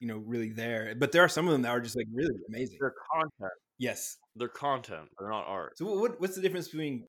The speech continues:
Speaker 1: content and art?
Speaker 2: I think for me, this is kind of crude and you could probably pick at it, but generalized, heuristic. Content is something you do to make money for other people.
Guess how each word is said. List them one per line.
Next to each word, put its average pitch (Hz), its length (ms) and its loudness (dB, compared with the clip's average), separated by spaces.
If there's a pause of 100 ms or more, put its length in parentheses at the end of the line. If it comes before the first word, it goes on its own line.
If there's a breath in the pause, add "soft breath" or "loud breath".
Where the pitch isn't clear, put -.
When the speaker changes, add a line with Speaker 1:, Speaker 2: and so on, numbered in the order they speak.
(120)
Speaker 1:
content 120 300 -8
and 104 100 -12
art? 104 200 -14 (280)
Speaker 2:
I 127 120 -2
think 139 240 2 (200)
for 123 140 -2
me, 120 480 0 (580)
this 123 280 -8
is 123 240 -10
kind 123 180 -4
of 104 140 -10
crude 117 300 -4
and 107 100 -12
you 107 80 -16
could - 80 -16
probably 104 160 -6
pick - 320 -12
at 95 160 -6
it, 92 160 -12
but 90 140 -6 (420)
generalized, 107 680 -2
heuristic. 104 540 -6 (160)
Content 135 460 -2
is 123 80 -6
something 123 260 -8
you 110 80 -8
do 110 140 -6
to 107 80 -8
make 104 200 -8
money 104 200 -6
for 101 160 -8
other 95 100 -6
people. 107 560 -8